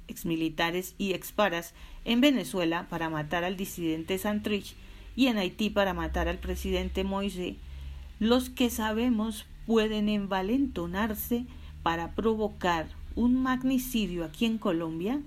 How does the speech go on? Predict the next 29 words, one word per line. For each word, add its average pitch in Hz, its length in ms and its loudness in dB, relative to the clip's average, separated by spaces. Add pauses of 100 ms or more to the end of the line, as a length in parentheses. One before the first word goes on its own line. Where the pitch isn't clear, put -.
(140)
e 214 80 2
impedir 190 500 0
las 185 220 -4
elecciones 165 800 -4 (180)
de 170 120 0
dos 160 240 -4
mil 208 260 0
veintidós. 220 720 -2 (1160)
Los 202 180 0
jóvenes 262 640 2
de 190 100 2
las 170 220 -4
distintas 233 600 -2
líneas 208 640 2 (300)
y 208 160 2
los 180 240 -2
no 214 200 2
alineados 185 800 0
deberán 180 400 0
cuidarse 220 520 -2
mucho 233 380 2
de 160 140 -2
no 170 160 -6
caer 196 260 0
en 214 120 0
la 190 160 -2
trampa 170 400 0
de 180 140 0
azonadas 170 720 -4